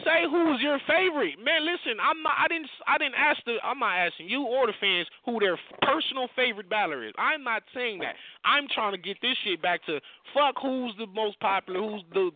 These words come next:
best, most viewed, and most tweeted. Who is the best? Period. With them words, with they actions inside that ring.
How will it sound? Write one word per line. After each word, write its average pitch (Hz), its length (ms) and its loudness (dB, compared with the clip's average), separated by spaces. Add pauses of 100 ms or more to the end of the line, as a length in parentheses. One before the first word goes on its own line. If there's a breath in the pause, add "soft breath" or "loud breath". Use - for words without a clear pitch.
(160)
best, 196 300 2 (420 loud breath)
most 196 440 2
viewed, 196 420 -2
and 156 240 -6
most 196 240 0 (180)
tweeted. 208 340 -4 (340 loud breath)
Who 381 220 6 (100)
is 202 40 -4 (140)
the 233 120 -2 (220)
best? - 640 2 (300)
Period. 196 520 0 (140)
With 262 180 -2
them 165 260 -2
words, 190 460 2 (320 soft breath)
with 240 220 -4
they 214 240 0
actions 202 500 -2
inside 190 520 -2
that 135 260 -4
ring. 175 320 -2